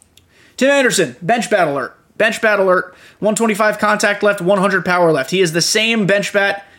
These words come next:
as Paul Goldschmidt, except he plays shortstop, second, and third. So more positional flexibility. He's faster. He's a better fielder. Um, just depends then what swing you like.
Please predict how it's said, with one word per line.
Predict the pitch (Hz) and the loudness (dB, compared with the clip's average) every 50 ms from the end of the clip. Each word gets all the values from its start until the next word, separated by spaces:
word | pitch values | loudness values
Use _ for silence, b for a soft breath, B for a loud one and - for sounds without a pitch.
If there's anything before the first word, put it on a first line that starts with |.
| b b b | b b b
as | 160 165 165 156 147 - | -2 0 0 -2 -4 -6
Paul | - - - 190 180 | -6 0 0 0 2
Goldschmidt, | 170 170 156 - - 90 - - _ _ _ _ _ _ _ | 2 0 0 -2 -4 -10 -16 -20 _ _ _ _ _ _ _
except | - - 147 - | -6 -6 -6 -4
he | 156 139 | -6 -6
plays | - 165 151 151 147 143 139 131 - - - - _ _ | -2 0 0 2 2 0 -2 -4 -6 -8 -10 -14 _ _
shortstop, | - - 175 170 - 170 165 151 | -4 -2 -2 0 0 0 0 0
second, | - 170 147 143 131 | 0 -2 -2 -2 -6
and | 127 - | -8 -8
third. | - 113 95 - - b b b b b b b b b b b | -8 -10 -10 -10 -14 b b b b b b b b b b b
So | - 175 165 | -2 0 2
more | 160 190 233 247 | 2 4 2 2
positional | 226 226 220 214 180 180 185 165 | 2 0 0 0 0 0 -4 -2
flexibility. | - 180 160 - - 151 156 147 143 147 | 0 -2 -2 -2 -2 -2 -2 -2 -2 -4
He's | 139 147 127 - | -4 -4 -6 -6
faster. | - - 185 180 165 - - 170 147 143 | -2 -2 -2 0 -2 -2 -2 -2 -2 -2
He's | 151 139 | -2 -4
a | 143 | -4
better | 131 139 165 170 175 | 0 0 2 2 2
fielder. | 151 - - 147 135 131 127 127 127 - b b b b b b b b b - | 0 0 -2 -2 -2 -2 -6 -8 -10 -10 b b b b b b b b b -8
Um, | 131 135 131 131 127 127 123 120 120 117 120 - _ _ _ _ _ _ _ _ _ _ _ _ _ _ _ _ | -6 -4 -2 -2 -2 -2 -2 -4 -6 -8 -12 -16 _ _ _ _ _ _ _ _ _ _ _ _ _ _ _ _
just | - - 165 - | -6 -4 -4 -4
depends | - 151 180 170 165 165 160 156 | -4 -2 -2 0 0 0 -2 -2
then | 165 175 180 185 180 | -2 -2 -2 -2 -2
what | 202 190 | -2 -4
swing | - - 294 330 233 | -2 -2 -2 -2 -2
you | 147 | -4
like. | 113 - - - - | -6 -8 -10 -12 -18